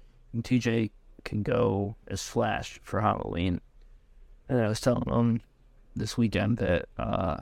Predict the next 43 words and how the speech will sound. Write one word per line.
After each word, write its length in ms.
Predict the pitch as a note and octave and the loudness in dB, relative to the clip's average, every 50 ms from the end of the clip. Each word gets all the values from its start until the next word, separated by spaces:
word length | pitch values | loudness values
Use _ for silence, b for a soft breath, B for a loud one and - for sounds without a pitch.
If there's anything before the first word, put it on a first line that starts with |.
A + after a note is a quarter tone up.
| - - - | -8 -10 -8
how 160 | - G#2+ A2 A2+ | -4 -2 -2 0
I, 180 | - F#2 F2 - - | 0 -2 -2 -4 -8
you 100 | - - | -6 -4
know, 300 | D2+ A1 - D2 D2+ C#2 - - - - - - - - - - - - - - - _ - - - - - - - - _ - - - - _ - - - - - - - - - - - - - | -2 -2 -2 -4 -6 -6 -8 -14 -20 -20 -20 -20 -20 -20 -20 -20 -20 -20 -20 -20 -20 _ -20 -20 -20 -20 -20 -20 -20 -20 _ -20 -20 -20 -20 _ -20 -20 -20 -20 -20 -20 -20 -20 -20 -20 -18 -10 0
did 120 | - D#3+ D#3+ | 0 2 2
I 100 | F3 F#3 - | 2 0 -4
say 340 | - - - F#3+ F#3 F#3+ G3 | -8 -4 2 4 4 6 6
that 140 | F#3+ F3+ F3+ | 4 4 4
I 120 | E3+ E3+ | 2 2
couldn't, 460 | - - - D#3+ - E3 D#3+ A3+ - | 0 -2 -6 -4 -2 -2 -4 -4 -4
that 120 | - B2 A#2+ | -2 -2 -2
I 80 | B2 | -2
could, 240 | - - A#2 B2+ D#3 - - - - - - - - - - - - - - _ - - | -4 -6 -8 -10 -10 -14 -18 -20 -20 -20 -20 -20 -20 -20 -20 -20 -20 -20 -20 _ -8 -4
I 60 | A#2 | -4
can't 200 | A#2 - B2+ B2+ | 0 2 2 4
remember 180 | B2+ C3+ B2+ A#2 | 6 6 6 6
if 120 | A2+ - | 4 2
I 60 | A2+ A2 | -2 -2
told 220 | - A2+ G#2+ A2+ | 0 0 0 0
him 120 | A2 G#2+ | 2 2
or 40 | G#2 | 2
not, 220 | G2+ F#2 E2+ - - | 2 2 2 0 0
if 120 | - - | -2 0
I 160 | G#2+ G2+ G2 | 0 0 0
got 220 | F2 - G#2+ - - | 0 0 0 0 0
into 160 | F#2+ - G#2 | -2 -2 -2
my 120 | E2 - | -4 -4
pants 320 | - - G2+ F#2+ F2 - - | -4 -4 -4 -4 -4 -4 -4
or 40 | - | -6
not, 200 | - - - - | -6 -6 -6 -6
but 160 | - D2 - - b b b b b b b b - | -6 -8 -8 -8 b b b b b b b b -2
anywho, 560 | A2 A#2+ G#2 F2 E2 F2+ G2+ G#2 E2 D2 - - - - - - - _ - - | 0 2 2 2 0 -2 -2 -2 -2 -2 -4 -8 -14 -20 -20 -20 -20 _ -10 -8
I 60 | A#2+ | -6
told 260 | - - A2+ A2 G2+ | -4 0 2 2 2
him, 260 | G#2+ G2+ G2 G#2+ A#2 - _ - - | 2 2 2 0 0 -4 _ -14 -8
I 60 | - | -6
think 340 | G#2 - E3 D#3+ C#3+ C3 - - | -4 0 0 0 0 0 -2 -6
if 120 | A2+ - | -4 -2
I 60 | B2 A2 | -2 -2
don't 400 | G#2 - C3+ C3 C3+ B2+ - _ - - - _ - | 0 0 0 0 0 -2 -4 _ -14 -20 -20 _ -16
sell 300 | - - - - B2 A2+ | -10 -4 2 2 4 4
my 120 | A#2 A#2 G#2+ | 4 2 0
Strat, 560 | G#2 - - - C3 B2 A#2 A2+ A2+ G2+ - | 0 -4 -4 0 0 2 2 2 0 -2 -4